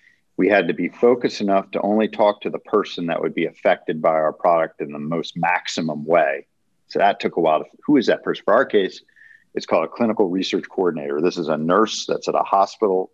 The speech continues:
that's seeing the patients and handing out the experimental medication.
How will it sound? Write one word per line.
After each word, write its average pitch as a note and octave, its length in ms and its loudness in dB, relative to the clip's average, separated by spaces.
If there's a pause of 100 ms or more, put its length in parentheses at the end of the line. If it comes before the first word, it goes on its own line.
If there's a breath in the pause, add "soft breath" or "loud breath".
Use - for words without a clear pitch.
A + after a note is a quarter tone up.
that's - 220 -10
seeing G#2+ 360 0
the F#2+ 80 -2
patients F#2+ 540 -4
and D#2+ 100 -10
handing G2 400 -2
out F2 180 -4
the F#2 80 -10
experimental E2 600 -6
medication. - 640 -6